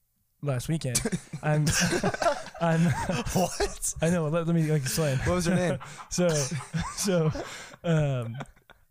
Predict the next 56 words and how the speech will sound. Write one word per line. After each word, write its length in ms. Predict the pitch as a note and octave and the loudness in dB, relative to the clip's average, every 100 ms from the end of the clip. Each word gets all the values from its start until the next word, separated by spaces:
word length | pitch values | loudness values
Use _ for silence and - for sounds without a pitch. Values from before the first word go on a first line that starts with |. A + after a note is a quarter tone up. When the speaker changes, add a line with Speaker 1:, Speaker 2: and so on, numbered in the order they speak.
| - | -2
Speaker 1:
I, 180 | D#3 D3 D#3+ | 2 2 2
I'm 100 | F3 | 2
taking 200 | E3 G3+ | 0 0
a 40 | G3 | 0
philosophy 480 | - D#3+ D#3 - C3 | 0 0 0 -2 -6
class, 380 | B2+ A2+ A#2 - | -6 -6 -8 -6
and 140 | C#3 | -2
it's 120 | C3+ | -2
all 180 | C#3+ C#3+ | 0 0
Zoom, 440 | C#3 C#3+ C3 B2 B2+ | 0 -2 -2 -4 -4
whatever. 440 | C#3+ C#3+ C#3 D#3+ - - _ | 0 0 2 0 -2 -12 _
And 360 | D#3+ D#3 C#3+ C3+ - _ _ - | 0 2 2 -2 -6 _ _ -6
it's 160 | D#3 | -4
a 40 | C#3+ | -4
philosophy 480 | D3 F3+ G3+ - | 0 0 2 0
class. 480 | F3 D#3+ D3 C#3 - - _ | -2 0 0 0 -4 -8 _
And 240 | D3+ C#3+ C#3 | 0 0 2
last 260 | E3 E3+ | 0 0
week 100 | F3 | 0
we 60 | D3 | -2
talked 220 | C3+ B2+ | 0 -2
about 180 | B2 G#2+ | -2 -6
climate 320 | - D3+ C#3 - | 0 2 2 0
change. 400 | D3 C#3 C3+ B2+ | 0 0 -2 -4
It's, 240 | D#3 - _ - | -8 -12 _ -4
we 100 | F3+ | -2
just 200 | G3 - | -2 -4
keep 160 | F#3+ | -4
talking 260 | - C#3+ D3 | 0 0 2
about 120 | C3 | 0
random 240 | B2+ C3 B2+ | 0 -2 -4
stuff, 360 | - B2+ D#3+ - _ _ | -6 -4 -6 -10 _ _
and 100 | D3 | -4
I'm 80 | G#3 | 0
not 140 | G3+ D#3+ | 0 2
paying 160 | D#3+ | 0
attention 320 | C#3 C#3+ A#2+ A#2 | 2 0 -2 -4
at 160 | C3 - | -8 -10
all. 260 | G2 - _ _ - | -14 -18 _ _ -4
And 100 | D3 | -2
I 60 | |
look 200 | C#3+ F#3+ | -2 -2
up 80 | F#3+ | -2
at 60 | F3 | -2
my 120 | D3+ | -2
computer, 540 | C3 A#2+ A3+ F3 C#3+ - _ _ - | -2 -4 -2 -2 -4 -10 _ _ -4
and 200 | C#3+ C3+ | -2 0
right 140 | F#3 | 0
in 80 | F#3+ | 0
front 240 | - A3+ | -2 0
of 60 | G3+ | 0
me 240 | C#3+ C3+ - | -2 -4 -6
is 120 | C#3+ | -6
just 200 | D3 - | -4 -4
a 40 | |
vagina 640 | C#3+ C#3+ C3+ D3 D3 A#2 | -4 -2 0 0 0 -2